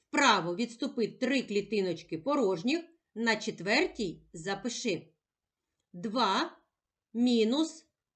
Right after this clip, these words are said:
один дорівнює. Покажи два пальчики. Заховай один пальчик. Скільки залишилось?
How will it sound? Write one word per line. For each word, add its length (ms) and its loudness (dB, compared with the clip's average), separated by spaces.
один 500 0
дорівнює. 720 0
Покажи 680 2
два 640 -2
пальчики. 760 0
Заховай 920 2
один 460 2
пальчик. 640 -2
Скільки 600 -2
залишилось? 800 2